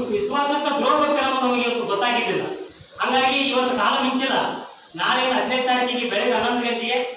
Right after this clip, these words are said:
ರೈತ ಸಂಘಟನೆ ಎಲ್ಲ ಮುಖಂಡರ ಜೊತೆ ಇವತ್ತು ಮೀಟಿಂಗ್ ಆಗೋದು ಸಿದ್ದರಾಮಯ್ಯನವರು. ಅವತ್ತಿನ ದಿವಸ ನೀವು ರೈತರ ಪರವಾಗಿ ಮಾತು ಕೊಟ್ಟಿದ್ರಲ್ಲ, ಆ ಮಾತು ಉಳಿಸ್ಕೋಬೇಕಾಗಿದೆ.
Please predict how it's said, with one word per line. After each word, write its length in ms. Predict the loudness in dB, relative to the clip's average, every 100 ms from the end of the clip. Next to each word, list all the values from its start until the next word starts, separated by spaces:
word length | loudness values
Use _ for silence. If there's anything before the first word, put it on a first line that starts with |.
| -14 -18 -8
ರೈತ 200 | -4 -2 -2
ಸಂಘಟನೆ 460 | 0 0 -2 0 0 0 -2 -8 -6
ಎಲ್ಲ 180 | 0 2
ಮುಖಂಡರ 360 | 4 4 2 2
ಜೊತೆ 220 | 0 -2
ಇವತ್ತು 220 | -2 -2
ಮೀಟಿಂಗ್ 300 | -2 0 0
ಆಗೋದು 320 | 0 0 -2 -2
ಸಿದ್ದರಾಮಯ್ಯನವರು. 680 | -4 -2 0 2 2 0 0 -4 -8 -16 -4
ಅವತ್ತಿನ 380 | 0 2 2 0
ದಿವಸ 180 | 0 0 0 0 -4 -8 -14 -4
ನೀವು 220 | 0 2
ರೈತರ 280 | 0 0 -2
ಪರವಾಗಿ 480 | 0 2 2 2
ಮಾತು 320 | 2 0 0 0
ಕೊಟ್ಟಿದ್ರಲ್ಲ, 340 | 0 0 2
ಆ 120 | 2
ಮಾತು 240 | 2 2 2
ಉಳಿಸ್ಕೋಬೇಕಾಗಿದೆ. 640 | 0 2 2 2 2 0